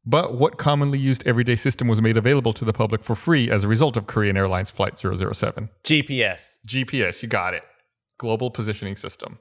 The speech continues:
Speaker 2: Okay.
Speaker 1: Okay, here we go. You're doing, you're doing really good, Chris. Some of these are, some of these are tough.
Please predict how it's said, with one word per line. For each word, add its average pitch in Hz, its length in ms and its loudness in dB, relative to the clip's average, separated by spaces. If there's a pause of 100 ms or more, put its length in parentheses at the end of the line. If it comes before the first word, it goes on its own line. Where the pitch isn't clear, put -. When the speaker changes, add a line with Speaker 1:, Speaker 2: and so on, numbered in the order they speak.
(280)
Speaker 2:
Okay. 95 300 -8 (460)
Speaker 1:
Okay, - 220 -12 (180)
here 123 80 0
we 117 40 2
go. 107 60 2
You're 143 140 2
doing, 330 220 0
you're 233 100 2
doing 294 120 0
really 277 180 -2
good, 220 140 -4
Chris. - 200 0
Some 190 120 2
of 254 60 -4
these 220 160 -2
are, 120 260 2
some 151 160 -4
of 165 40 0
these 151 100 -2
are 139 60 0
tough. - 280 -2